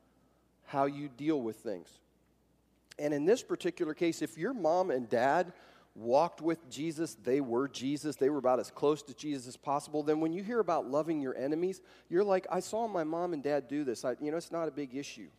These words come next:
But you may have come out of the exact opposite type of home, where the only time you heard about Jesus was when his name was used in vain, where you had ways that your family dealt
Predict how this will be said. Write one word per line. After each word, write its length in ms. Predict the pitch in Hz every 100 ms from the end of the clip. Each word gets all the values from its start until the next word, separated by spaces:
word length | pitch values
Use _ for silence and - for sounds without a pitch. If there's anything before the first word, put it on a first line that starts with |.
| _ _ _ _ _ _ _ _ _ _ _ _ _ _ _ _ _ _
But 180 | - 170
you 120 | 233
may 160 | 220 208
have 140 | 175 -
come 160 | 190
out 160 | 185 180
of 100 | 156
the 140 | 165
exact 500 | 156 135 160 165 - -
opposite 560 | 170 196 151 117 120 -
type 240 | 139 120
of 60 | 123
home, 240 | 139 123
where 100 | 135
the 80 | 147
only 200 | 170 170
time 280 | - 175 165
you 140 | 151
heard 200 | 143 165
about 300 | 151 135 117
Jesus 420 | 123 131 117 113
was 140 | 127 131
when 120 | 147
his 140 | 127
name 340 | 135 143 160 160
was 200 | 123 117
used 260 | 151 131
in 160 | 123 113
vain, 360 | 127 135 107 - _ _ _ _ _ _ _ _ _ _ _ _ _ _ _ _ _ -
where 220 | 151 160
you 240 | 147 160 180
had 280 | 180 151
ways 300 | 139 156 156
that 220 | 127 123 135
your 200 | 139 143
family 680 | - 160 170 139 110 113 - _ -
dealt 460 | 147 147 101 -